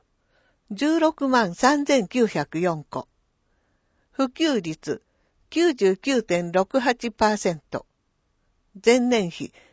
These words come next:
零点零三ポイント増。下水道事業。排水人口、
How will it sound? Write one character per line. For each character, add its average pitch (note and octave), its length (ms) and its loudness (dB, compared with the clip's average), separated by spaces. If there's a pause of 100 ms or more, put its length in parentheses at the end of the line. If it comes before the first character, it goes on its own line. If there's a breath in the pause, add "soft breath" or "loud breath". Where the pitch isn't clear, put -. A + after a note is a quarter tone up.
(100)
零 D4 260 0
点 E3+ 300 -4
零 A3+ 220 4
三 A3+ 300 0
ポ A3 200 2
イ E3 100 -6
ン C#3+ 80 -14
ト C3+ 220 -4
増。 D3 380 -4 (2000)
下 B3 260 4
水 E4 280 2
道 B3+ 300 4
事 A3 220 -2
業。 C#3 400 -2 (1300)
排 D#4+ 240 0
水 C4+ 340 -2
人 A#3 260 -2
口、 D3 420 -4